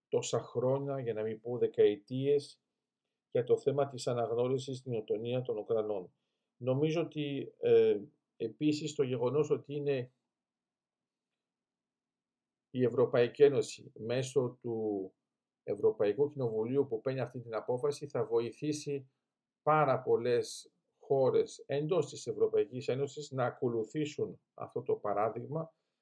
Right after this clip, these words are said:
γιατί θα μπορούν να βασιστούν πάνω στο υπόβαθρο. Δεν είναι μια αναγνώριση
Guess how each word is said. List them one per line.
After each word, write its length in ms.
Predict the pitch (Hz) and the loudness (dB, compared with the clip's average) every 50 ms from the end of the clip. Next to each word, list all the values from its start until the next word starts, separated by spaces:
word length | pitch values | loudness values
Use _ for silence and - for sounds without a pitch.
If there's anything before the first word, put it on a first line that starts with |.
| _ _ _ | _ _ _
γιατί 180 | _ - - 120 | _ -4 -4 0
θα 160 | - 117 104 | 0 0 2
μπορούν 260 | 104 110 - 143 131 | 2 4 2 2 4
να 120 | 131 120 107 | 2 0 0
βασιστούν 480 | 113 113 110 113 - - 147 135 127 | 0 -4 -6 -8 -10 -8 -6 -6 -4
πάνω 220 | - 139 127 120 113 | -4 -4 -4 -4 -6
στο 160 | - - 107 | 0 0 0
υπόβαθρο. 720 | 95 92 - - 123 127 139 143 139 - 165 180 180 - _ _ _ _ _ | 0 2 0 -2 0 0 0 -2 -2 -4 -6 -6 -6 -10 _ _ _ _ _
Δεν 300 | - 110 113 151 165 170 | -6 0 0 2 0 0
είναι 180 | 175 160 156 147 | 0 0 0 0
μια 240 | 139 139 139 131 | 0 0 0 0
αναγνώριση 960 | 131 127 127 123 120 120 113 123 131 127 123 120 110 - - - 120 117 113 | 0 2 0 -2 -2 -2 -4 -2 -2 -2 -2 -4 -6 -8 -12 -10 -8 -8 -8